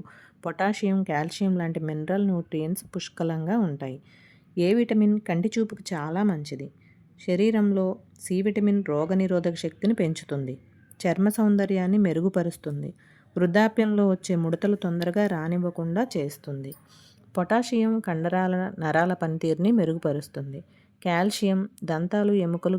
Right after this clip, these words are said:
దృఢంగా ఉండడానికి ఉపయోగపడుతుంది. యాపిల్ బేర్ పండు కాలేయానికి కూడా ఎంతో మేలు చేస్తుందని పరిశోధనలో తేలింది. ఇది తినడం వలన గొంతు నొప్పి, మానసిక ఒత్తిడిని తగ్గిస్తుంది. రక్తపోటుని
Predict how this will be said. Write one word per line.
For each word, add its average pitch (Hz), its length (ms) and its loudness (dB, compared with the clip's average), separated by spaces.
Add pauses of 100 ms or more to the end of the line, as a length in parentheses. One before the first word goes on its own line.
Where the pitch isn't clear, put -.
దృఢంగా 160 520 2
ఉండడానికి 165 540 -2
ఉపయోగపడుతుంది. 151 840 -6 (440)
యాపిల్ 180 360 2
బేర్ 214 300 2 (320)
పండు 175 320 2 (320)
కాలేయానికి 196 680 2
కూడా 180 220 2
ఎంతో 185 400 0
మేలు 180 300 -6
చేస్తుందని 175 680 -2
పరిశోధనలో 170 720 -2
తేలింది. 143 500 -2 (500)
ఇది 214 160 4
తినడం 214 480 6
వలన 190 260 0 (500)
గొంతు 180 340 0
నొప్పి, 202 380 0 (320)
మానసిక 185 480 0
ఒత్తిడిని 185 460 2
తగ్గిస్తుంది. 156 720 -4 (500)
రక్తపోటుని 208 720 0